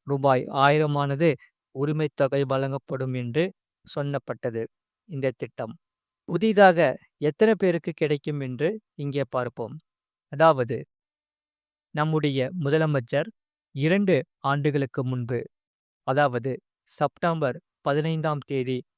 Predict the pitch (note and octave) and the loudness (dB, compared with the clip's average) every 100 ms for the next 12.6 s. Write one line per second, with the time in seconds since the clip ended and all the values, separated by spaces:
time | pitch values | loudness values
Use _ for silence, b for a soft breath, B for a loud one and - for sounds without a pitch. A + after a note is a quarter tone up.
0 | _ - C3 D3+ D3 C3+ B2 C3 B2 A2+ | _ -10 -8 -6 -6 -8 -8 -8 -8 -8
1 | A#2 A2 C#3 _ _ _ _ _ C#3+ D#3+ | -8 -10 -12 _ _ _ _ _ 4 6
2 | D#3+ G3+ F#3 D3+ C3+ C3 B2 - _ _ | 8 6 6 2 -2 -4 -6 -10 _ _
3 | _ _ C3+ E3+ G3+ - E3 C#3+ C3+ B2+ | _ _ 0 2 2 2 0 0 -4 -6
4 | - _ _ B2+ D#3+ F#3+ G3 F#3+ D#3 - | -8 _ _ -4 0 2 2 2 0 -2
5 | C#3+ - - C3 B2+ C#3 C3+ B2+ F3 F#3 | -8 -8 -8 -6 -2 -2 -2 -4 -4 -4
6 | - _ _ - B2+ C3+ D#3+ D#3+ D3 C#3 | -8 _ _ -8 -2 0 2 0 0 0
7 | C#3 C3+ A#2+ _ _ _ - C3+ C3 B2+ | 0 -2 -6 _ _ _ -12 -6 -2 -4
8 | - C#3 C3+ D3 D3+ C#3+ C#3 C3+ F3+ G#3+ | -4 -6 -4 -2 -2 -4 -4 -2 -2 -4
9 | _ _ _ - C#3+ C3+ B2 - _ - | _ _ _ -8 -4 -2 -2 -6 _ -4
10 | D3 D#3 D#3 D#3 D3+ C#3+ C3+ C#3+ C#3+ C#3 | -2 0 -2 -2 -2 -4 -4 -4 -4 -4
11 | C#3 C#3 C3+ - C3+ C3+ - C#3+ - D3 | -4 -4 -6 -4 -4 -4 -4 -6 -4 -6
12 | - C#3 C#3 C#3 D#3+ C#3+ | -6 -6 -4 -2 -2 -2